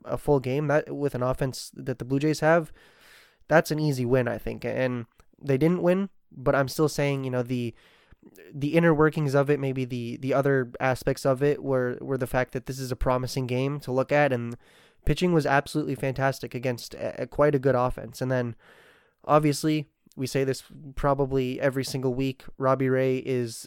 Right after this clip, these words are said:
the ace of the staff. He's probably gonna win the Cy Young. I'm saying it right now, he should. He deserves it. Thirteen strikeouts,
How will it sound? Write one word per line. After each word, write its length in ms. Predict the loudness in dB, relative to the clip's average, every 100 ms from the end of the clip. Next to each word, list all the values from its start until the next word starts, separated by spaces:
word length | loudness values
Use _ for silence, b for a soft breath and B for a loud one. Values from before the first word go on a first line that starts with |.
| -10
the 200 | -6 -2
ace 240 | -2 -2
of 80 | -2
the 100 | -2
staff. 500 | 0 0 0 0 -6
He's 180 | -10 -10
probably 460 | -4 0 2 2 2
gonna 200 | 2 2
win 120 | 0
the 80 | 0
Cy 200 | 2 4
Young. 340 | 4 2 -2 -10 _ _ _ _ -10
I'm 140 | -6 -4
saying 240 | -2 0
it 60 | 0
right 180 | 0
now, 160 | 2 0
he 100 | -2
should. 380 | -2 2 2 2 b b b _
He 160 | -6
deserves 420 | -2 2 2 4
it. 180 | 2 2 -2 b b b b b b -20 -20 _
Thirteen 540 | -2 0 0 0 -2 -2
strikeouts, 720 | 0 2 4 4 4 2 -10